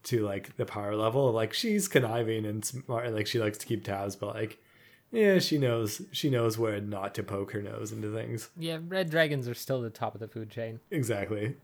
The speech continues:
Speaker 1: Yeah, I love this. <laughs> And, like, yeah, I think it'd be really cool to play a character who, yeah, is this really nice old benefactor who's kind of strange and lives out near Crypt Gardens, uh, raised you and taught you,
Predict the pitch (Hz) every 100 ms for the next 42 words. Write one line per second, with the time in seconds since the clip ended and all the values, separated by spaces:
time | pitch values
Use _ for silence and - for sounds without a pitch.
0 | - - 107 101 107 101 104 110 - 151
1 | 139 135 131 147 165 - - - 127 147
2 | 156 147 135 123 131 123 120 120 110 113
3 | 110 113 104 104 110 110 107 110 107 -
4 | - - - _ - - - 156 240 185
5 | 107 101 113 123 113 107 110 113 131 120
6 | 113 120 - - _ _ - 120 123 123
7 | 110 113 117 127 113 110 127 131 113 110
8 | 104 - 110 110 117 113 - - - 110
9 | 110 113 110 104 104 107 104 - 113 107
10 | 117 113 - 104 - 101 104 104 113 107
11 | 104 98 101 - - - _ - 110 113
12 | 110 120 120 120 104 104 110 120 110 110
13 | 107 107 107